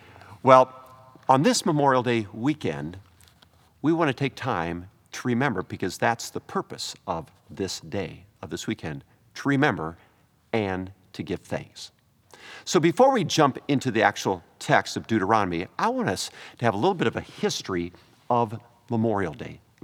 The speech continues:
And remember, how did we get even to this place? Okay, Memorial Day is a national holiday here in the United States. It's to honor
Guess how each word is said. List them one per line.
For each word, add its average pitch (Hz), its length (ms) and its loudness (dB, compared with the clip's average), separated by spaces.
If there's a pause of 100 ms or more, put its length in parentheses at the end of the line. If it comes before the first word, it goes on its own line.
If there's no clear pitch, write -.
(200)
And 120 220 2
remember, 113 440 2 (180)
how - 180 -2
did 135 100 -6
we 131 120 -2
get 107 300 -4 (120)
even 110 200 -2
to - 100 -10
this - 180 -8
place? - 520 -14 (380)
Okay, 98 200 -4
Memorial 135 520 2
Day 90 240 0 (500)
is - 160 0
a 113 60 2
national 113 380 6
holiday 95 420 2
here 117 280 0
in 117 80 0
the 120 60 0
United 117 260 0
States. - 520 -8 (380)
It's - 180 -4
to 165 120 2 (140)
honor 180 400 0